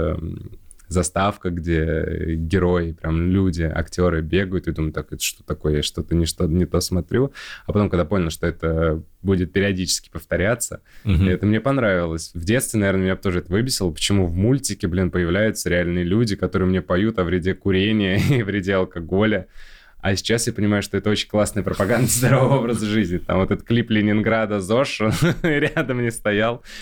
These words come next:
Speaker 1: Это правда так же удивительно, что вот эту пропаганду чисто советскую про «не курите, не пейте, ведите здоровый образ жизни», так гармонично спрятали в мультике для детей, который интересный мультик.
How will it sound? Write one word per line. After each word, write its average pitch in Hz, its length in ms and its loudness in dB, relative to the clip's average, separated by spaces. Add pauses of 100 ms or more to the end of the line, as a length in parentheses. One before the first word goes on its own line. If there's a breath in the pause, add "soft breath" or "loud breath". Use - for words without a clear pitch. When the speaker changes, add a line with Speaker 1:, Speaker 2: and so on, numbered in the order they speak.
(120)
Speaker 1:
Это 113 180 0
правда 107 360 0
так 113 200 0
же 117 120 2
удивительно, 110 520 2
что 98 280 -2 (220 loud breath)
вот 104 100 2
эту 113 160 0
пропаганду 98 560 0
чисто 101 300 -6
советскую 104 1000 2
про 92 420 2
«не 95 200 0
курите, 110 500 2
не 104 140 4
пейте, 117 560 0
ведите 107 320 2
здоровый 101 420 2
образ 98 180 0
жизни», 120 440 0 (340 loud breath)
так 113 200 0
гармонично 110 800 2
спрятали 104 560 0
в 92 380 0
мультике 104 600 0
для 92 260 2
детей, 101 420 0
который 98 360 0
интересный 98 580 0
мультик. 90 500 -2